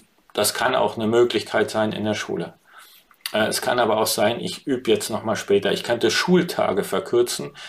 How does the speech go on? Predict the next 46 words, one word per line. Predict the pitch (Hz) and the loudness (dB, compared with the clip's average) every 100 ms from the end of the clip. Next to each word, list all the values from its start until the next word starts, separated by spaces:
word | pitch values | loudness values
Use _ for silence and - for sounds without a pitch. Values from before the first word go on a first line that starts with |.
| - - - | -18 -16 -10
Ich | - | -8
könnte, | - 113 113 107 107 107 - - | -4 -2 -2 2 2 4 0 -2
ähm, | 101 95 98 - - - - _ _ _ _ - | -2 0 -4 -10 -20 -20 -20 _ _ _ _ -6
ähm, | 98 107 - - - - - - _ - | -4 -4 -8 -14 -16 -18 -20 -20 _ -4
Arrangements | 110 113 107 107 120 143 - | 0 0 2 2 4 2 0
anders | 135 123 120 | 2 2 2
setzen. | 120 120 | 0 -2
Ich | 117 | -2
könnte | - 120 110 | -2 2 6
Lehrer | 117 - | 8 8
auch | 98 92 | 6 4
entlassen. | 87 85 - | 2 0 2
Denn | 98 104 | 0 2
das | 98 - | 0 -2
ist | |
eine | 110 117 | -4 -4
zweite | - 120 147 127 | 0 2 2 2
Sache, | 98 87 90 - - | 2 0 -4 -14 -2
die | 110 | 2
dann | 101 104 104 | 2 2 2
noch | 104 | 2
dazu | 95 95 - | 0 -2 -4
kommt. | - 90 87 | -2 -2 -2
Ich | 95 | -4
habe | - | 0
gesagt, | 101 92 - 98 | 0 -2 -6 -6
ist | - | 0
ja | 101 | 2
noch | 92 90 | 4 4
Lehrkräftemangel. | 92 95 95 - 92 80 90 67 - - - | 2 0 -2 -2 0 0 0 -2 -6 -16 -2
Irgendeiner | 127 127 110 113 113 | 2 4 2 2 2
muss | 117 | 2
die | 120 - | 0 2
Arbeit | 104 98 90 | 4 4 4
ja | 90 | 2
machen. | 85 - 87 90 | 2 0 -2 0
Wenn | 117 | 2
keine | 107 107 101 | 2 0 2
Quereinsteiger | 113 147 - 104 - 82 92 | 4 4 4 0 0 2 2
da | 92 110 | 2 2
sind, | 131 | 2
machen's | 113 104 101 - | 0 2 0 0
die | 151 175 | 0 2
Kollegen | 147 139 139 160 160 | 4 6 6 4 2
wieder | 143 147 | 2 4
mit, | 135 175 - | 4 2 -2